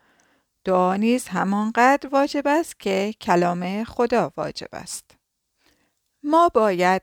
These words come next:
نگاهی بیاندازیم به زندگی عیسی مسیح تا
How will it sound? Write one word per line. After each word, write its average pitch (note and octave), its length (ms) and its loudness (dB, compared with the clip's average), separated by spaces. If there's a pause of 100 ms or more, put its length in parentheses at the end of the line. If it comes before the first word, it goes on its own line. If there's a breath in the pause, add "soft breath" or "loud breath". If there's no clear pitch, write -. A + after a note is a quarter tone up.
نگاهی C#4 580 2
بیاندازیم F#3 880 -6
به G3+ 100 -2
زندگی A#3 920 -2 (160)
عیسی A3 580 2
مسیح F3+ 720 -2
تا G3+ 300 4